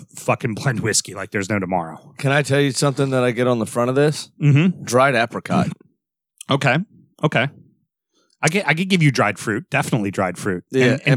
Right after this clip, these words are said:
Speaker 1: definitely
Speaker 2: then it
Speaker 1: dried tropical fruit
Speaker 2: But
Speaker 1: at
Speaker 2: then
Speaker 1: that.
Speaker 2: it gives way to that deep, dark finish,
Speaker 1: Mm-hmm.
Speaker 2: which is fantastic.
Speaker 1: Yeah, it's a lovely little whiskey.
Speaker 2: Yeah.
Speaker 1: It really is.
Speaker 2: Very complex. I'm, I'm very much enjoying it.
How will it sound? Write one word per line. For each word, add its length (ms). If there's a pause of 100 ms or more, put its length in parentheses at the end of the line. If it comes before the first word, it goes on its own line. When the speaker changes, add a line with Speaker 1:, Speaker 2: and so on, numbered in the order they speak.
Speaker 1:
definitely 200
Speaker 2:
then 80
it 20
Speaker 1:
dried 200
tropical 460
fruit 200
Speaker 2:
But 60
Speaker 1:
at 40
Speaker 2:
then 100
Speaker 1:
that. 120
Speaker 2:
it 20
gives 200
way 180
to 80
that 360
deep, 260
dark 280
finish, 540
Speaker 1:
Mm-hmm. 260
Speaker 2:
which 160
is 260
fantastic. 760 (280)
Speaker 1:
Yeah, 120
it's 120
a 60
lovely 320
little 200
whiskey. 320
Speaker 2:
Yeah. 120
Speaker 1:
It 20
really 240
is. 220
Speaker 2:
Very 280
complex. 520
I'm, 220
I'm 160
very 260
much 220
enjoying 360
it. 100